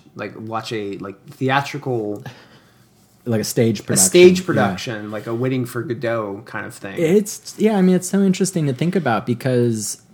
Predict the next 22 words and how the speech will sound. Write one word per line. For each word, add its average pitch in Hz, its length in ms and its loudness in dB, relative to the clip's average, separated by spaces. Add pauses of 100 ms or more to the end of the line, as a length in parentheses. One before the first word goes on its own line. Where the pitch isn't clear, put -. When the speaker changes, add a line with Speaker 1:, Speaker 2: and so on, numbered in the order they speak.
(260)
Speaker 2:
on 135 180 2
paper, 139 600 4
you 135 100 0
know, 120 120 6
maybe 123 280 6
that 117 180 4
makes 113 360 -2
more 120 260 6
sense 95 420 -4
or 95 240 0
seems 113 320 0
really 107 220 0
promising. 98 680 -4 (360)
But - 320 -6
both 160 480 2 (140)
Bill 131 160 4
Murray 120 680 2
and 120 640 2 (300)
Richard 120 260 0
Dreyfuss 107 480 0
have 101 160 -4
said 113 580 0